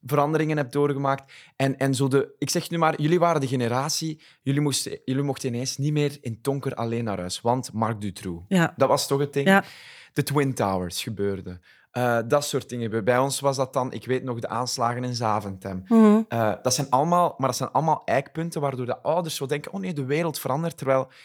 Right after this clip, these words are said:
Speaker 1: ja nee, de, je ziet eigenlijk alleen het patroon dat zich
Speaker 2: Mhm.
Speaker 1: steeds weer herhaalt. En ook die kinderen, ook met die kinderen komt het goed. Dat zijn dezelfde kinderen van veertig jaar geleden, hè?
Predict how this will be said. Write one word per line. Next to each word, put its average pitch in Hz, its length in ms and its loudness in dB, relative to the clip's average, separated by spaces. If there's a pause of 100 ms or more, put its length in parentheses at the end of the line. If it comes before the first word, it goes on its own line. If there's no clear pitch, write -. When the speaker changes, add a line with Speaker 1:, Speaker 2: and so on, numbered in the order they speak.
(420)
Speaker 1:
ja 127 120 -4
nee, 151 160 0
de, 143 140 -4 (460)
je - 160 -6
ziet 143 220 -2
eigenlijk 190 360 0
alleen 143 240 2
het 131 140 -6
patroon 143 600 -4
dat - 160 -6
zich 220 120 -4
Speaker 2:
Mhm. 202 160 6
Speaker 1:
steeds 139 260 4
weer 139 120 0
herhaalt. 117 480 -2 (420)
En 131 160 -2
ook 156 140 -2
die 156 120 -2
kinderen, 175 380 -4
ook 147 220 0
met 127 240 -4
die 151 140 0
kinderen 143 320 -2
komt 113 220 -8
het 107 140 -10
goed. 147 340 -8
Dat 120 140 0
zijn 127 160 -2
dezelfde 127 380 -2
kinderen 143 340 -6
van 113 280 -8
veertig - 420 -6
jaar 110 220 0
geleden, 104 420 -4
hè? 147 60 -10